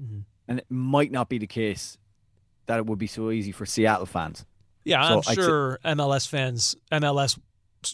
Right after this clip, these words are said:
Speaker 1: wanted this.
Speaker 2: Yeah, I'm sure.
Speaker 1: Um, so I'm, I'm okay with, you know, with that being the case, but I, I get what you're saying. Um, but I don't know, like, to me, this, like, make it feel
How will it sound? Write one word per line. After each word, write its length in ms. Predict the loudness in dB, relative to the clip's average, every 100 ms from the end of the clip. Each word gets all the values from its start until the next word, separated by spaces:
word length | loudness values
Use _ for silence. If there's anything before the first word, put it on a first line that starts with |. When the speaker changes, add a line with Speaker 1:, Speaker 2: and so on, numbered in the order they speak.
| -10
Speaker 1:
wanted 480 | -4 0 0 -2 -6
this. 540 | -6 -2 -2 -2 -10 _ _ -2
Speaker 2:
Yeah, 200 | 0 2
I'm 100 | 0
sure. 280 | -2 -4 -6
Speaker 1:
Um, 380 | -10 -8 -12 -16 -20 _ _ _
so 140 | -4 0
I'm, 340 | 2 2 0 0
I'm 160 | 2
okay 600 | 2 2 0 0 0 -2 -8 -16
with, 280 | -6 -4 -4 -8 -12
you 120 | -8
know, 60 | -6
with 220 | -6 -4
that 220 | -2 -2
being 200 | -4 -6
the 80 | -6
case, 360 | -6 -6 -6
but 260 | -4 -4 -2
I, 200 | 0 0 0
I 100 | 0
get 140 | 0
what 100 | -2
you're 80 | -6
saying. 400 | -6 -6 -6 -10 -14 _ _ _ _
Um, 220 | -10 -6
but 140 | -2
I 100 | 0
don't 100 | 0
know, 120 | 0 0
like, 140 | 0
to 120 | -4
me, 140 | -4 -2
this, 380 | 0 0 -2 -6 -16 -14
like, 160 | -10 -10 -12 -14
make 240 | -8 -6
it 60 | -6
feel 380 | -6 -8 -6